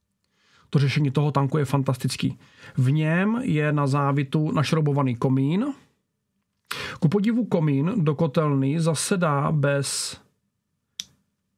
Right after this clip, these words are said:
jakýchkoliv problémů, úplně nádherně.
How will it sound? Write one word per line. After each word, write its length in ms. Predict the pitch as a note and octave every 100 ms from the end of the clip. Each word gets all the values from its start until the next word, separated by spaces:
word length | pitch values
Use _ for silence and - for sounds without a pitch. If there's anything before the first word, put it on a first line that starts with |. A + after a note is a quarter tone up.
| _ _ -
jakýchkoliv 580 | C#3 B2+ D3+ - E3+ D#3
problémů, 460 | E3+ D#3+ F#3+ D#3+ B2+
úplně 320 | C3 D#3 D#3+
nádherně. 600 | D3+ D3 D3 F#3 D#3+